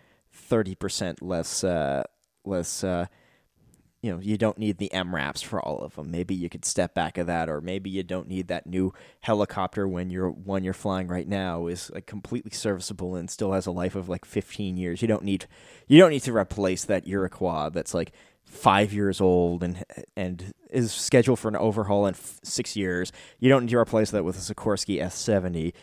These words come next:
because you like the Black Hawk variants way better. And it's just like, yeah, no, you don't need to make that argument. It's just, it's a,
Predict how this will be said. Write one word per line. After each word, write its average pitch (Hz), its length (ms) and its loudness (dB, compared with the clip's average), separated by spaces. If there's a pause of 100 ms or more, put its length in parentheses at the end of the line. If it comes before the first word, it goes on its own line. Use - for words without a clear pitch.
(180)
because 101 240 -4
you 104 60 4
like 95 240 2
the 101 80 -4
Black 90 320 0
Hawk 90 320 -2
variants 85 500 -6
way 92 140 0
better. 87 420 -4
And 82 140 -6
it's 85 100 -10
just - 180 -10
like, 87 160 -6 (400)
yeah, 98 580 0
no, 85 220 -6
you 85 160 -6
don't 87 140 -6
need 82 140 -10
to 82 60 -10
make 78 200 -10
that 82 180 -4
argument. 73 440 -6
It's - 160 -10
just, - 140 -12
it's 117 300 -2
a, 110 220 6